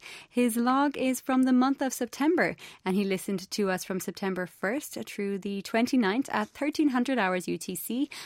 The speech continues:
on fifteen point five seven five megahertz and eleven point eight one oh megahertz at twenty-two hours U T C. The reception conditions were overall poor for eleven point eight one oh megahertz and ranged from very poor to good on fifteen point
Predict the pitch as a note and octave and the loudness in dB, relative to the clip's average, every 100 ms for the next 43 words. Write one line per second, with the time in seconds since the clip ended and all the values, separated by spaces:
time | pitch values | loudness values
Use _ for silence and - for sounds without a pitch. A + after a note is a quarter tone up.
0 | - G#3+ G#3+ C4 C#4+ - C4 C#4 A3+ - | -8 -4 -2 -2 -4 0 2 2 0 -6
1 | G3 F#3+ - B3+ C4+ - G3 G3 - F3+ | -6 -6 -8 -6 -6 -6 -6 -6 -4 -6
2 | - F3+ F3 D#3+ F#3+ - - - - - | -4 -6 -4 -6 -6 -6 -12 -16 -16 -4
3 | G#3 G#3+ A3+ A#3 C#4+ D#4 D4 - G#3 G3+ | 0 0 2 2 2 4 4 4 -2 -2
4 | - F#3+ - F#3+ F3+ F#3 F#3 F#3 F3+ F3+ | -2 -4 -4 -2 -2 -2 -2 -2 -4 -4
5 | F3+ F3+ - F#3+ - B3+ D4 C#4+ - F#3+ | -6 -8 -6 -8 -6 -4 -2 -2 0 0
6 | F3+ F3+ F3 F3 - E3+ - - E3 - | 0 -2 -4 -8 -6 -8 -8 -8 -8 -12
7 | - - - G3+ G3 G#3 - G#3 G#3 F#3+ | -20 -10 0 2 2 0 0 -2 0 0
8 | G3+ - A3 G#3 G#3 A3+ C#4 D4 A3 F#3+ | -2 0 0 2 2 4 4 4 4 2
9 | - A#3+ A#3 F#4 - F#3+ F#3+ F3+ F3+ F#3+ | 0 0 2 0 -4 -4 -2 -2 -2 -2
10 | G3 - F#3 F3+ - F3+ F3+ F#3+ F3+ F3+ | -4 -4 -2 -2 -2 -4 -2 -2 -2 -2
11 | F3 F#3 F3 A#3 - - - - - G#3 | -4 -4 -4 -6 -6 -12 -16 -14 -4 -2
12 | G3+ G3+ G#3 G3+ - - A3 A3 - C4 | 0 0 -2 -4 -8 -4 -2 0 0 2
13 | E4+ D#4+ G#3+ G3+ B3 C4+ - B3 G#3 C#4 | 2 2 -2 -2 -2 -2 0 0 0 0
14 | C4 F3+ F3 F#3 - F#3 - F3+ F3 F3+ | 0 0 -2 -2 -4 -8 -6 -6 -4 -4
15 | F3 | -4